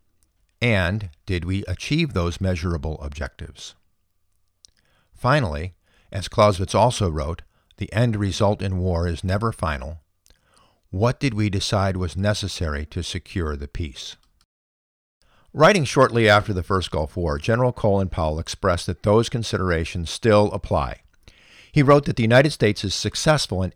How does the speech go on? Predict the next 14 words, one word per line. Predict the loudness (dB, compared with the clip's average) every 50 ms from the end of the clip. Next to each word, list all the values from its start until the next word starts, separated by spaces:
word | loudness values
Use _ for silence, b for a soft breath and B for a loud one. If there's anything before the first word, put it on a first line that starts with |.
| _
every | 2 4 4 2 0 0
instance | 0 -2 -2 -2 -4 -6 -6 -6 -8 b b b b b
when | 0 0 2
we | 2 0
carefully | 0 -2 -2 0 0 0 0 -2 -2 -2 0 2
match | 2 2 2 0 0 -2
the | -2
use | -2 -2 -2 -2
of | -2 -2
military | -2 -2 -2 -2 0 0 0 0 0
force | -2 -4 -4 -4 -4 -6
to | -6 -8
political | -4 -2 -2 0 0 0 -2 -4 -6 -6 -6
objectives. | -4 -2 2 2 2 2 2 -2 -6 -8 -8 -12 -16